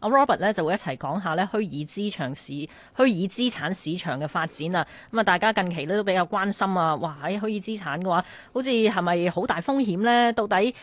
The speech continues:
其實又，呃，喺投資者教育啊，同埋一啲相關嘅監管方面，會唔會有得進一步加強嘅空間呢？而家睇嚟好似有喎。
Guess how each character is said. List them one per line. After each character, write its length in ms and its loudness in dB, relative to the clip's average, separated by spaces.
其 80 -2
實 180 2
又， 540 4
呃， 160 2
喺 120 0
投 120 -2
資 160 -4
者 140 2
教 240 2
育 160 4
啊， 300 4
同 120 -4
埋 140 0
一 100 -2
啲 40 -2
相 200 -2
關 180 2
嘅 40 -2
監 220 -2
管 180 2
方 120 2
面， 160 2
會 80 0
唔 40 0
會 140 0
有 120 2
得 80 0
進 160 -2
一 60 0
步 220 2
加 200 0
強 240 -4
嘅 100 2
空 220 0
間 240 2
呢？ 80 2
而 220 0
家 120 2
睇 140 0
嚟 140 2
好 60 0
似 140 -4
有 120 0
喎。 420 4